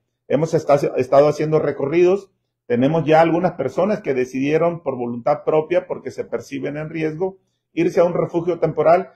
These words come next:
ya se les está atendiendo, ya se les está también suministrando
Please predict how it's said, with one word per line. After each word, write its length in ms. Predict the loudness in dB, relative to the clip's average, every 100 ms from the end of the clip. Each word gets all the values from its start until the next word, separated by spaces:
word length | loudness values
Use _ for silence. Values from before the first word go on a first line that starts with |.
| _ -6
ya 220 | 2 2
se 140 | 2
les 220 | -2 -4 -8
está 400 | 0 2 2 2
atendiendo, 920 | -4 -4 -4 -2 -2 -2 -2 -4 -6 _ -4
ya 220 | 2 2
se 140 | 2
les 160 | -2 0
está 420 | 2 4 4 0
también 300 | -2 -2 -6
suministrando 1080 | -6 -6 -6 -6 -4 -2 0 0 -2 -4